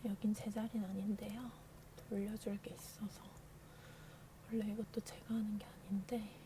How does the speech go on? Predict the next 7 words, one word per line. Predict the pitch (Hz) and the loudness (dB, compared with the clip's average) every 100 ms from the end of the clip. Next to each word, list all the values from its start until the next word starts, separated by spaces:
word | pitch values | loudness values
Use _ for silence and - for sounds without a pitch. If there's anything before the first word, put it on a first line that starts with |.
| - - - - - - - - - - - | -14 -14 -14 -14 -14 -14 -14 -14 -14 -14 -6
일찍 | 302 - | -4 2
온 | 277 196 196 | 6 8 8
김에 | 208 208 | 6 6
그냥 | 202 190 196 | 4 4 4
해줄, | 240 - 247 247 226 - - - - - - - - - - - - - - | 2 4 6 6 4 -2 -12 -14 -14 -14 -14 -14 -14 -14 -12 -14 -12 -12 -10
해놓으려고 | 262 277 269 254 185 - - | -2 0 6 6 6 2 -10
해요. | - | -10